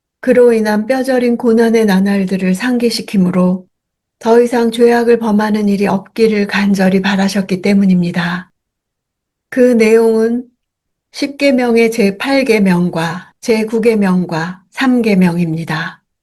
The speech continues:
집에 들어간다는 것은 죄인들이 여호와의 저주의 심판으로부터 피할 곳도 숨을 곳도 없음을 나타낸 것입니다.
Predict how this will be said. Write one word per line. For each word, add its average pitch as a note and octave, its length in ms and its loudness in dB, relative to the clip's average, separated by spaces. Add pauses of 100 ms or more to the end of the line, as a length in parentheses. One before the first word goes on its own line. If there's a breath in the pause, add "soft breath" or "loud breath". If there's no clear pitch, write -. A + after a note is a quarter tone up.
(920)
집에 B3 340 2
들어간다는 G#3 640 2
것은 F#3 580 -2 (800)
죄인들이 G#3 800 2
여호와의 G#3+ 560 0
저주의 A3 500 0
심판으로부터 A3 1200 -4 (500)
피할 B3+ 380 0
곳도 F#3 440 -2
숨을 C4 380 2
곳도 A3 340 -2
없음을 G#3 520 0
나타낸 F#3 500 2
것입니다. F3 800 -4